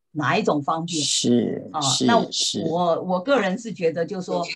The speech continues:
Speaker 1: 如果说你的眼睛很好，手的操作很好的话，很容易学，学了以后操作，你到哪里头，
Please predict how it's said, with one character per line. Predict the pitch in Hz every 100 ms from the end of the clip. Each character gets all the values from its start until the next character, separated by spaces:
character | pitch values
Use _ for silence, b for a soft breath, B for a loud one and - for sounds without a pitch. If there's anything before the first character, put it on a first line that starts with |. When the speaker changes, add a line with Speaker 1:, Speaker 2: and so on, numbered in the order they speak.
| - _
Speaker 1:
如 | 165 220 285
果 | 247 175
说 | 175 220 220
你 | 220 196 160
的 | 175 175 165 -
眼 | 170 170
睛 | 214 247 240
很 | 190 196
好， | 180 151
手 | 147 156 147
的 | 170
操 | - 190 196
作 | 185
很 | 151 151 170
好 | 143 127
的 | 147
话， | 165 151 120 b b b _
很 | 165 151
容 | 156
易 | 214 202
学， | - - 147 147 170 - -
学 | - 165 180
了 | 202
以 | 151
后 | 185 165
操 | 135 - 170
作， | 170 170
你 | 147
到 | 185 165
哪 | 143 160
里 | 175 147
头， | 147